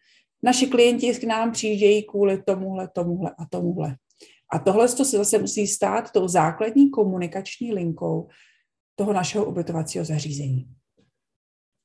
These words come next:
Já jsem si všimla u jednoho našeho klienta, se kterým právě řešíme tuhle tu problematiku, a je, že jsem říkala, "No tak dobře, vy tady hovoříte o tom, že máme třeba nějaký wellness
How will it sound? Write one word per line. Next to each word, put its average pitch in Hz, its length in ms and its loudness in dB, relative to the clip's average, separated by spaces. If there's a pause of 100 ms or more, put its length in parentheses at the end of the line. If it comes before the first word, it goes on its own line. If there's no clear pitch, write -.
(180)
Já 220 100 6
jsem 320 160 4
si 339 120 6
všimla 214 520 0
u 214 140 6
jednoho 214 300 4
našeho 208 360 -2
klienta, 233 560 2
se 240 140 -4
kterým 214 300 2
právě 208 320 -2
řešíme 214 380 -4
tuhle 208 240 -2 (120)
tu 220 80 -6
problematiku, 190 880 -6 (560)
a 180 440 -2 (520)
je, 196 520 4
že 208 500 0 (460)
jsem 214 160 -6
říkala, 208 360 -2
"No 220 100 -2
tak 220 180 -2
dobře, 202 280 0
vy 196 80 -2
tady 247 180 -2
hovoříte 220 460 -4
o 180 100 -6
tom, 240 160 -6
že 247 120 -4
máme 208 220 -6
třeba 208 260 -4
nějaký 185 380 -4
wellness 220 480 2